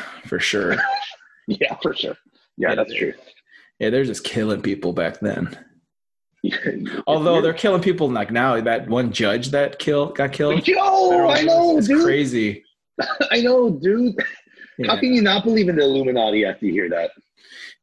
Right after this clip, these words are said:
Speaker 1: Yeah.
Speaker 2: I mean, I don't. <laughs> But it's kinda like, dude, what the, what's going on here?
Speaker 1: I mean, even if you did it, there's, like, high, there's an aristocracy that controls a lot of,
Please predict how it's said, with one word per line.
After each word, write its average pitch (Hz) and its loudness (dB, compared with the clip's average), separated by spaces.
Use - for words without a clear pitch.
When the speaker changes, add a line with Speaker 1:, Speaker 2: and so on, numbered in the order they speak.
Speaker 1:
Yeah. 131 0
Speaker 2:
I 123 2
mean, 156 2
I 135 2
don't. 175 0
<laughs> - -20
But 226 -6
it's - -4
kinda 214 0
like, 156 0
dude, 120 0
what 143 -4
the, - -4
what's - -4
going 170 0
on 165 2
here? 101 0
Speaker 1:
I 190 -2
mean, 226 0
even 269 2
if 196 0
you 151 2
did 143 2
it, 127 0
there's, 170 4
like, 151 2
high, 135 4
there's 170 2
an 170 2
aristocracy 139 0
that 123 0
controls 110 -2
a 107 -2
lot 101 0
of, 98 -10